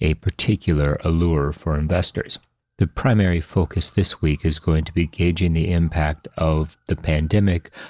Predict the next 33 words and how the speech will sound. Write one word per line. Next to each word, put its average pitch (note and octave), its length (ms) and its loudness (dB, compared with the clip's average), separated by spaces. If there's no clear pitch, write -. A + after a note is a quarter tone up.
on F#2+ 200 2
U F2 200 2
S E2+ 140 -2
corporations G#2+ 920 0
as E2+ 260 0
it F2+ 140 0
is E2+ 400 0
Q F#2 320 0
one F2 400 0
earnings E2 380 2
season. - 500 -2
The B2 80 4
financials F#2+ 680 0
will E2+ 80 0
be D#2+ 160 0
of D#2+ 160 0
particular D#2+ 560 -2
note, F#2+ 300 0
given A#2 240 2
the F2 80 2
ramifications E2+ 880 -2
for D#2+ 600 0
interrupted E2 640 0
debt E2 220 -2
service D#2+ 560 -2
and E2+ 260 2
what D2+ 160 -2
that E2 220 -2
means D2+ 360 0
for D2+ 400 0
loan E2 220 2
loss D#2+ 300 0
reserves. D#2 540 -2